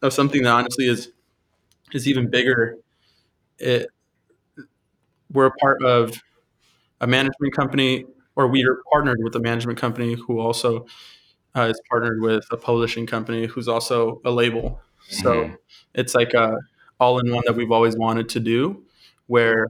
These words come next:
Speaker 1: artists can confidently come to us and be like, "Okay, I'm managed here, and my streaming and my royalties will always be paid out and taken care of on that end." <clears throat> And then I can also work with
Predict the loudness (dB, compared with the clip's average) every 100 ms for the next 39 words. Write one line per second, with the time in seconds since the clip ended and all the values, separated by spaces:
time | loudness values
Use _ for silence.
0 | 0 2 2 0 -4 -6 -6 -10 _ 0
1 | 2 2 0 -4 -4 -4 -2 0 0 0
2 | -4 -2 -2 -4 -6 -8 -10 -14 _ _
3 | _ _ -2 0 0 -2 -2 -4 -2 -2
4 | -4 -10 _ _ -2 0 0 -2 -8 _
5 | _ _ -4 -2 -2 -2 0 -2 -4 -4
6 | -4 -2 0 2 0 -2 -8 -2 0 0
7 | -4 -6 -12 -6 -2 -2 -2 -4 -6 -6
8 | -8 -4 0 2 0 -2 -4 -4 -4 -8
9 | -12 _ _ _ _ _ 0 4 6 4
10 | 0 0 2 2 0 -2 0 0 2 2
11 | 4 0 _ _ _ _ 0 2 2 2
12 | 0 0